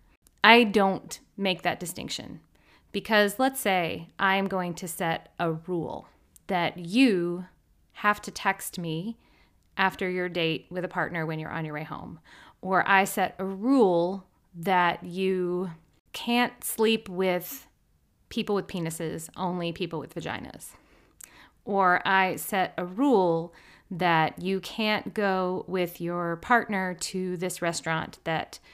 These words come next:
is special to me and you. If you are the person on the other side of that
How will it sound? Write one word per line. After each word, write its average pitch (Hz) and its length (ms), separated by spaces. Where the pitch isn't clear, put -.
is 175 160
special 165 460
to 165 160
me 165 180
and 180 220
you. 269 420
If 247 220
you 254 600
are 202 160
the 185 120
person 214 420
on 185 100
the 185 140
other 180 180
side 226 360
of 190 140
that 165 380